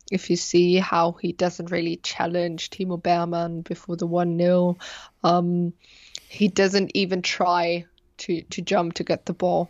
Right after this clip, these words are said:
And you could, I mean, Sandhausen can really think,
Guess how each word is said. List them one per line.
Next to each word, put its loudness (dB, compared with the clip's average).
And -2
you 0
could, 0
I 2
mean, -2
Sandhausen -2
can -6
really 0
think, -4